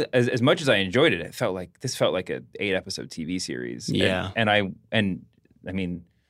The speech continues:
Speaker 1: you know, if they did this with the Disney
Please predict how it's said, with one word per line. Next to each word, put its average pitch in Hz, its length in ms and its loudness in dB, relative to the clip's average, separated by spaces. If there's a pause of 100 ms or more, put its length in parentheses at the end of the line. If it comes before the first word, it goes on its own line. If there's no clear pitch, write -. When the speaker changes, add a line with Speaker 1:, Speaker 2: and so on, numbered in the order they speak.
(440)
Speaker 1:
you 107 80 -6
know, 82 340 -8
if 98 120 -8
they 120 120 6
did 104 260 4
this 113 240 4
with 123 160 0
the 117 60 -2
Disney 113 500 2